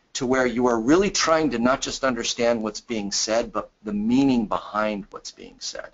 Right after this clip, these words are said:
So you're repeating back in your own words to make sure you're staying engaged.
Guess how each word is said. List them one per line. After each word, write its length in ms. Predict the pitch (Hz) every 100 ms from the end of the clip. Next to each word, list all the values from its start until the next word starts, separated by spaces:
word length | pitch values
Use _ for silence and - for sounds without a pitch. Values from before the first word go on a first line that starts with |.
| _ _ - -
So 160 | - 147
you're 180 | 135 131
repeating 540 | 131 - 214 214 156
back 300 | 139 151 -
in 100 | 123
your 160 | 120 135
own 180 | 143
words 320 | 123 143 135 -
to 80 |
make 140 | 127 156
sure 200 | - 156
you're 100 | 127
staying 400 | - 135 123 113
engaged. 580 | 98 104 104 95 -